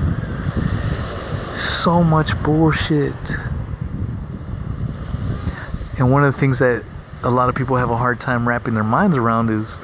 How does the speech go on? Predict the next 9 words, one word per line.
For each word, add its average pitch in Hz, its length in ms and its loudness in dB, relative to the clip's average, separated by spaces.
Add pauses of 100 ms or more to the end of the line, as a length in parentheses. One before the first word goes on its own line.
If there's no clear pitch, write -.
(600)
well, 131 120 4
what 170 140 4
happened 180 320 0
to 143 100 -4
the 127 100 -2
passengers 107 720 0
of 117 100 -2
that 110 240 -4
plane? 127 440 2